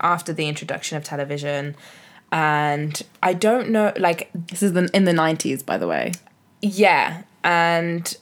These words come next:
Speaker 1: um, because of, like, westernized ideas and all the stuff that they were being shown on T V and the media,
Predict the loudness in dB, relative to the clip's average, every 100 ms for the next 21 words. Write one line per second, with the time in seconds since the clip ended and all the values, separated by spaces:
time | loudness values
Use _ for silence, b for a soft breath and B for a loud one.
0 | -2 2 2 2 -2 -6 -10 -14 _ _
1 | _ _ _ -4 -2 2 4 2 0 2
2 | 4 4 4 2 0 -8 -2 2 2 0
3 | -10 _ 0 0 0 0 2 2 2 4
4 | 4 4 2 0 -2 -2 -4 -4 -4 -2
5 | -2 -2 -4 -2 -2 0 0 -2 -2 -4
6 | -2 -2 0 0 -2 -2 0 0 2 0
7 | -2